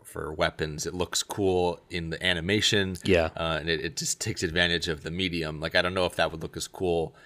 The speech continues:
Speaker 1: in a, in a live action movie to have someone pop open this thing and spin it. Like, it, it might not look as cool. Um,
Speaker 2: Definitely better
Speaker 1: but
Speaker 2: than
Speaker 1: it
Speaker 2: the saber copters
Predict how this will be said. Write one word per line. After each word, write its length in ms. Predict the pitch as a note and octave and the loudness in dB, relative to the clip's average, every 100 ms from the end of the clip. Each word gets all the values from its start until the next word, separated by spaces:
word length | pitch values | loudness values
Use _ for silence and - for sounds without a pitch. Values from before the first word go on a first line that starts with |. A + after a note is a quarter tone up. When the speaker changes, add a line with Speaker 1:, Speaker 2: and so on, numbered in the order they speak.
| - - | -20 -10
Speaker 1:
in 120 | F2 | -4
a, 160 | E2 C#2+ - | -4 -4 -6
in 120 | E2+ | -4
a 100 | D#2+ | -2
live 300 | D#2 F2 E2+ | 2 6 8
action 360 | E2 E2 - D#2+ | 6 2 -2 -4
movie 380 | E2 D#2+ D#2+ D2 | -4 -4 -4 -6
to 160 | E2 | -6
have 160 | E2 D#2+ | -8 -6
someone 460 | - D#2+ D#2 D#2 - - | -6 -6 -6 -8 -12 -8
pop 260 | - D#2 D#2 | -2 -2 -2
open 260 | D2 D#2+ | -6 -8
this 160 | D#2 - | -8 -10
thing 280 | - D#2 D2+ | -6 -6 -6
and 160 | C2 B1+ | -12 -12
spin 300 | - - E2+ F2 | -10 -6 -2 -2
it. 100 | D#2+ | -2
Like, 160 | D#2+ | -6
it, 100 | D2+ - - - - - | -8 -14 -18 -16 -14 -12
it 60 | - | 0
might 160 | F2+ E2 | 2 4
not 140 | D#2 | 2
look 160 | E2 D2+ | -2 -4
as 100 | - | -10
cool. 380 | - D2 C#2 - - - _ - | -6 -6 -6 -10 -20 -20 _ -4
Um, 300 | E2+ D#2 D2+ | -2 -2 4
Speaker 2:
Definitely 360 | A2 B2+ B2+ A#2 | 10 12 12 12
better 220 | A2+ A2+ | 12 12
Speaker 1:
but 120 | A2+ | 12
Speaker 2:
than 140 | G#2+ G2 | 12 10
Speaker 1:
it 20 | |
Speaker 2:
the 80 | F2+ | 10
saber 300 | A2 G2+ G2 | 12 12 12
copters 760 | F2+ E2+ F2 E2+ F2+ - | 10 8 6 0 2 2